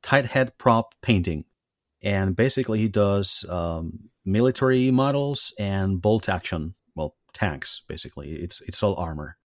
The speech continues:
And, uh, this guy, Carson, well,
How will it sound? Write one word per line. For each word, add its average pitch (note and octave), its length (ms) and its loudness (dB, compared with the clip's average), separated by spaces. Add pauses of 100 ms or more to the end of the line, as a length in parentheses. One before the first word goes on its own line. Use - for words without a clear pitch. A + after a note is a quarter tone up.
(240)
And, F#2+ 300 2
uh, F#2 180 4
this C#3+ 180 4
guy, G#2 160 2
Carson, A#2+ 480 0 (400)
well, A2 340 -2